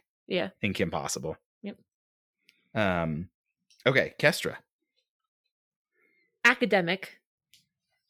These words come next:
Speaker 1: Milo
Speaker 2: There's,
Speaker 1: Thatch.
Speaker 2: there's only one answer to this one.
Speaker 1: Oh,
Speaker 2: Milo Thatch of
Speaker 1: Milo
Speaker 2: Atlantis.
Speaker 1: Thatch from Atlantis.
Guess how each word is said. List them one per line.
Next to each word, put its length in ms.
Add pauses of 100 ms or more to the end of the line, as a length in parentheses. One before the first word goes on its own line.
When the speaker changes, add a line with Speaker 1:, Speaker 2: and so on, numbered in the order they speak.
(420)
Speaker 1:
Milo 480
Speaker 2:
There's, 180
Speaker 1:
Thatch. 220
Speaker 2:
there's 320
only 400
one 260
answer 400
to 180
this 220
one. 300 (360)
Speaker 1:
Oh, 100 (1160)
Speaker 2:
Milo 460
Thatch 320
of 80
Speaker 1:
Milo 280
Speaker 2:
Atlantis. 380
Speaker 1:
Thatch 120 (100)
from 160
Atlantis. 600